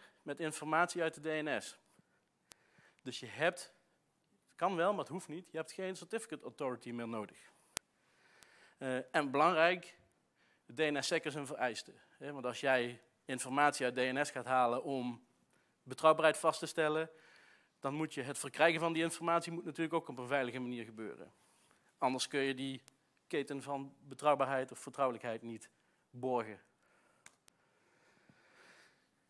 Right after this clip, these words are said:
Nou, je hebt Deen eigenlijk in twee smaken. Deen voor het web en Deen voor S M T P. We hebben het vandaag met name over de laatste. Deen voor het web,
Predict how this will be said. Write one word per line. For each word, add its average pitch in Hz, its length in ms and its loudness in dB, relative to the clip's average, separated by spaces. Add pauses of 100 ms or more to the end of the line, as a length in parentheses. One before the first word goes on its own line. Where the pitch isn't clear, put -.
(200)
Nou, 135 200 4
je 143 60 2
hebt 143 180 0
Deen 185 220 6
eigenlijk 160 180 2
in 165 100 -8
twee 185 220 -2
smaken. 220 600 0 (220)
Deen 165 420 -2
voor 151 120 -4
het 147 100 -4
web 190 280 4 (120)
en 139 160 -6
Deen 156 220 0
voor 139 280 -2
S 143 40 -2
M 139 180 -4
T 135 40 -6
P. - 40 -2 (760)
We 143 100 -10
hebben 147 260 -2
het 127 120 -8
vandaag 139 420 -2
met 131 120 -12
name 156 280 0
over 127 260 -2
de 123 60 -6
laatste. 185 500 -2 (760)
Deen 165 260 0
voor 147 180 0
het 143 100 -2
web, 170 380 0